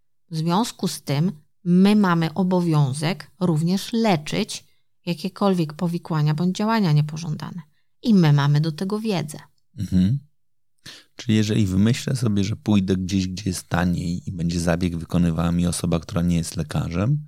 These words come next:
Speaker 2: to jednocześnie powinienem modlić się o to, żeby mieć szczęście, żeby wszystko poszło w porządku. A jak sobie powiedzieliśmy na początku, powikłań nie ma tylko ten, kto nic nie,
Speaker 1: Nie
Speaker 2: nic nie
Speaker 1: zrobi,
Speaker 2: robi,
Speaker 1: tak.
Speaker 2: więc tutaj działa statystyka. Nawet czasami z braku wiedzy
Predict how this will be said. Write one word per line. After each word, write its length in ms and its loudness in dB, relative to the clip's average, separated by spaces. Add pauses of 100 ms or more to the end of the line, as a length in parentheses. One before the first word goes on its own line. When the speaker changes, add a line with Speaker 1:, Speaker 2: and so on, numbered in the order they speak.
(1040)
Speaker 2:
to 240 2
jednocześnie 560 0
powinienem 440 2
modlić 440 -2
się 100 -2
o 20 -2
to, 80 -2
żeby 160 0
mieć 180 -4
szczęście, 480 -2
żeby 140 -4
wszystko 260 -8
poszło 260 -4
w 60 -10
porządku. 760 -2
A 40 0
jak 120 0
sobie 180 -4
powiedzieliśmy 300 -2
na 100 -2
początku, 440 -4
powikłań 480 -2
nie 80 0
ma 100 0
tylko 200 -6
ten, 140 -2
kto 160 -4
nic 140 -4
nie, 60 -2
Speaker 1:
Nie 60 0
Speaker 2:
nic 100 0
nie 80 2
Speaker 1:
zrobi, 180 0
Speaker 2:
robi, 200 2
Speaker 1:
tak. 80 2
Speaker 2:
więc 420 -4
tutaj 220 2
działa 180 0
statystyka. 680 -4 (1300)
Nawet 200 2
czasami 280 2
z 60 0
braku 560 2 (240)
wiedzy 540 2